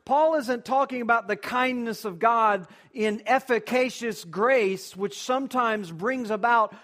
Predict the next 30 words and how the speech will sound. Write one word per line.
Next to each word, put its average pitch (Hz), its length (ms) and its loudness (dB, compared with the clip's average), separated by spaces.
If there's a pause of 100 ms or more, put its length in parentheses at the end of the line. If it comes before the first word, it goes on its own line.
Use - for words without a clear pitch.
fruits 262 480 -4
of 208 100 -2
repentance 226 600 -2
in 220 240 -4
the 214 100 2
life 226 360 2
of 202 100 -4
a 196 80 -4
true 226 240 -6
believer, 202 600 -2 (280)
but 226 160 0
he's 240 140 -4
talking 311 460 0
about 208 320 2
the 214 80 0
kindness 277 640 -2
of 202 140 -2
God 254 380 2
towards 226 320 -4
so 285 320 2
many 269 260 -2
people, 185 520 -4 (220)
especially 294 640 0
towards 240 460 0
unbelievers. 214 840 0 (280)
As 208 180 2
God 240 400 4
overlooks 285 640 2
your 240 140 -2
sin, 165 600 -2